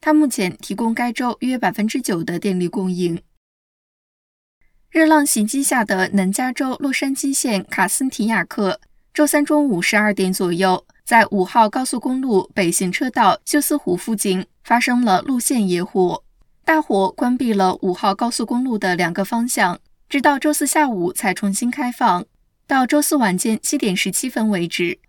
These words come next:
路线野火已经燃烧了五千二百零八英亩，控制率为百分之二十七。大火摧毁了卡森提亚克湖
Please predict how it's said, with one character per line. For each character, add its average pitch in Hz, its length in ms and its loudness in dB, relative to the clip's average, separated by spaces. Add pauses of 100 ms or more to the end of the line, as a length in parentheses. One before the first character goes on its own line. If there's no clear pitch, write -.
(200)
路 311 140 4
线 285 240 2
野 185 140 2
火 185 320 -2
已 196 120 0
经 240 220 0
燃 185 160 -2
烧 226 220 -2
了 226 260 0
五 190 120 0
千 240 220 -2
二 240 120 -2
百 185 140 -2
零 180 220 -4
八 240 180 -2
英 190 160 0
亩， 175 320 -2 (280)
控 311 180 2
制 220 160 -2
率 185 220 2
为 196 180 0
百 175 160 -4
分 202 120 -8
之 220 120 -4
二 233 120 0
十 208 160 -4
七。 - 380 -6 (460)
大 302 180 2
火 208 260 0
摧 254 240 -4
毁 233 200 -2
了 175 200 0
卡 196 200 -4
森 269 160 -2
提 254 140 -6
亚 226 180 0
克 214 200 -4
湖 180 400 -2